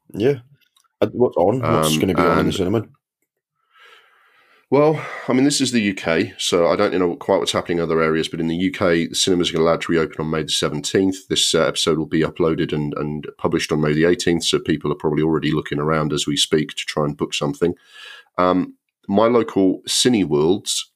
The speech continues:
Speaker 2: aren't showing any, uh, aren't showing any bookings yet, so I don't know what they're gonna be showing. I feel like they're missing a trick. Uh,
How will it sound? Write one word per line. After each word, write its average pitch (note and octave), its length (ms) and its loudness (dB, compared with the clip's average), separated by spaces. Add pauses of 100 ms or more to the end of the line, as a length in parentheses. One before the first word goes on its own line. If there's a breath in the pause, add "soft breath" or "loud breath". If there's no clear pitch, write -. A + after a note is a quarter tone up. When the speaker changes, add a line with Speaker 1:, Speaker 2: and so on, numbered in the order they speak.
(600)
Speaker 2:
aren't F#2 220 0
showing E2+ 340 2
any, D2 320 -2 (140)
uh, E2 80 0
aren't E2+ 360 0
showing E2 400 0
any D#2 120 0
bookings D2 420 -4
yet, D2+ 240 0
so - 180 0
I D#2 60 0
don't D#2+ 200 0
know D2+ 100 0
what D2 160 0
they're D2+ 100 2
gonna D2 160 -6
be C#2 100 -6
showing. D2+ 380 -4
I D#2+ 60 -4
feel - 180 0
like E2 120 2
they're D#2 120 0
missing D2+ 300 -2
a - 20 -4
trick. - 380 -2 (520 loud breath)
Uh, E2 280 2